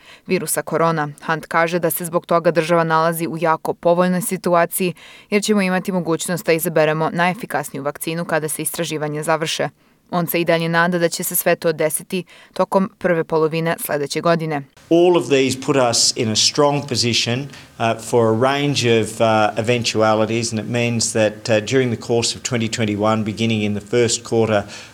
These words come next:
Speaker 2: most likely, uh, we'll be able to provide that vaccination option to all Australians.
Speaker 1: Sličan vremenski okvir dale su i kompanije Pfizer i BioNTech, koje su navele da će do kraja ove godine moći da isporuče pedeset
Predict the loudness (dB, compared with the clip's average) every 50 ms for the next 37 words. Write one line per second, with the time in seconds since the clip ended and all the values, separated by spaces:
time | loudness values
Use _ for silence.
0 | -8 -2 0 0 2 2 0 2 2 2 2 0 -2 0 0 0 -2 -4 -8 -18
1 | -20 -20 -12 -6 -2 -2 -2 -2 -2 -4 -2 -2 0 0 2 2 4 2 2 0
2 | -2 -6 -6 -6 -4 -2 -2 -2 -2 -4 -6 -6 -2 2 4 4 4 2 2 0
3 | -4 -4 -2 -2 -2 -2 -2 -2 -4 -2 -2 -2 -2 -2 -4 -4 -2 -2 -2 -4
4 | -4 -8 -6 -6 -6 -6 -6 -4 -2 -2 -2 -2 -4 -6 -6 -4 -2 0 0 0
5 | -2 -4 -4 -2 -2 -2 -2 -4 -6 -8 -10 -12 -14 -14 -18 -18 -14 -10 -6 -4
6 | -4 -2 -2 -2 -4 -4 -2 -2 0 0 0 0 -2 -4 -8 -10 -6 0 0 0
7 | 0 0 0 0 0 -2 -2 -12 -20 -20 -20 -8 -2 0 2 2 2 0 0 0
8 | -2 0 0 -2 -2 0 0 -2 -2 0 -2 -4 -2 0 0 0 0 0 -4 -6
9 | -6 -2 0 0 2 2 0 -2 -4 -6 -10 -10 -8 -2 0 0 0 0 0 -2
10 | 0 0 2 2 2 2 2 2 0 -4 -4 -2 0 0 0 0 -4 _ -2 -2
11 | -2 0 0 0 2 2 2 0 0 0 0 0 0 2 2 2 2 2 0 0
12 | 0 0 -2 -2 -2 -2 -2 -2 -2 -2 -2 0 0 0 0 0 0 0 0 0
13 | -2 -6 -20 -20 -20 -10 _ -4 0 2 2 2 2 -2 -6 -8